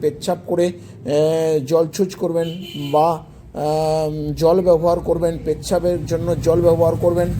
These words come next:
যেখান সেখান মুসলিম মানুষরা পেচ্ছাপ করবেন না, দাঁড়িয়েও পেচ্ছাপ করবেন না এবং, আহ, খোলা জায়গায় পেচ্ছাপ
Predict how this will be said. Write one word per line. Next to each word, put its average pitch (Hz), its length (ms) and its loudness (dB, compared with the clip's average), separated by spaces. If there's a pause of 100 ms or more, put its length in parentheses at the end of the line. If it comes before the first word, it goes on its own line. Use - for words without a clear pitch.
(300)
যেখান 165 320 0
সেখান 175 260 -2
মুসলিম 160 380 -2
মানুষরা 160 420 -2
পেচ্ছাপ 170 420 -4 (100)
করবেন 165 320 -2
না, 165 400 0 (300)
দাঁড়িয়েও 165 480 2
পেচ্ছাপ 175 420 -2 (100)
করবেন 165 300 0
না 165 340 0 (260)
এবং, 175 460 0 (240)
আহ, 151 380 0
খোলা 185 340 2
জায়গায় 175 400 4
পেচ্ছাপ - 360 -4